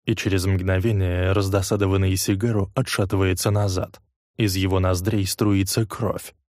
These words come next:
«Ну нет, паренек, не стоит соревноваться в скорости с тем, чье прозвище реактивный».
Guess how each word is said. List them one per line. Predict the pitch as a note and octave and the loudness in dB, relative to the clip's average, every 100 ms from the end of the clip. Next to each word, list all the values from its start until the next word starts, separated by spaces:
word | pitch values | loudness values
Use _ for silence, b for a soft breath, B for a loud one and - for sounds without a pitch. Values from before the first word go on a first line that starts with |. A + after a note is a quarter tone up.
| _ _ | _ _
«Ну | A2 G2+ C3 | 0 2 4
нет, | B2+ F2+ - | 2 0 -2
паренек, | C3 B2 G2 - - - _ _ | -2 0 0 -2 -6 -16 _ _
не | G#2+ A2+ | 0 0
стоит | A#2+ - A2 F#2 | 0 -2 -2 -2
соревноваться | - G2+ F#2+ G2 F#2+ F#2 F#2+ | 0 0 2 2 2 0 -2
в | |
скорости | - - G2 F#2 - | -2 0 0 0 0
с | G2 - | -2 -2
тем, | B2 F#2+ | -2 -2
чье | - G#2+ G#2 | -2 0 0
прозвище | G2 A#2 G2+ G2+ - A2 | 0 0 0 -2 2 2
реактивный». | A2+ A#2+ B2+ - - G2 F2 F#2 G#2 | 4 2 0 -4 -4 -4 -4 -6 -8